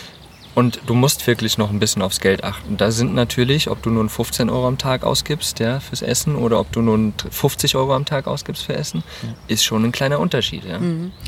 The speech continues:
Speaker 3: Und du triffst im ikea gerade an diesen Plätzen mit dem Strom immer Leute, die auch da arbeiten. Also,
Speaker 1: Mhm.
Speaker 3: <laughs> ja, da hast du
Speaker 2: Ja.
Speaker 3: wieder deine Arbeitsatmosphäre so ein bisschen.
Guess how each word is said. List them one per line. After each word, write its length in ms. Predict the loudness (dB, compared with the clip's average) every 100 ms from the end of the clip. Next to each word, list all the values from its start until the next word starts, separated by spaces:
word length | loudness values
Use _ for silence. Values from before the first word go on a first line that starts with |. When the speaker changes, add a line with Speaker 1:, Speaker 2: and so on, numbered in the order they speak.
| -8
Speaker 3:
Und 180 | 0 0
du 60 | 0
triffst 260 | -2 -2
im 140 | -4 -6
ikea 560 | -8 -4 0 2 2
gerade 400 | 0 -4 0 0
an 100 | 0
diesen 240 | -2 -4 -4
Plätzen 440 | -2 -4 -4 -6
mit 120 | -6 -8
dem 120 | -8
Strom 500 | -6 -2 0 0 -4 -8 -4
immer 240 | 0 2
Leute, 340 | 2 -2 -2 -2
die 140 | 2
auch 180 | 2 2
da 160 | 2 4
arbeiten. 720 | 4 2 -2 -4 -6 -12 -8
Also, 200 | -6 -2
Speaker 1:
Mhm. 140 | -2 -2 -6 -8
Speaker 3:
<laughs> 580 | -8 -8 -14 -16 -16 -8
ja, 220 | -6 -6 -2
da 100 | -2
hast 120 | 0
du 40 |
Speaker 2:
Ja. 60 | 2
Speaker 3:
wieder 160 | 2 2
deine 180 | 2
Arbeitsatmosphäre 800 | 2 2 0 -4 -4 -6 -6 -4 -4
so 60 |
ein 80 | -4
bisschen. 400 | -6 -8 -10 -10